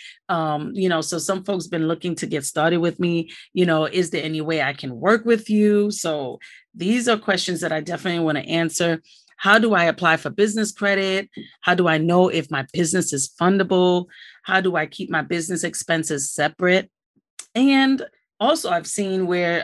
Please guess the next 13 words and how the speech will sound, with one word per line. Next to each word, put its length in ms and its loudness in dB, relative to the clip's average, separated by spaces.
um, 320 0
the 100 -2
question 380 -2
came 240 2
up, 160 2
how 300 -2
do 160 0
I 100 2
get 300 -4
business 340 -6
financing? 720 -2
And 160 -4
so 300 0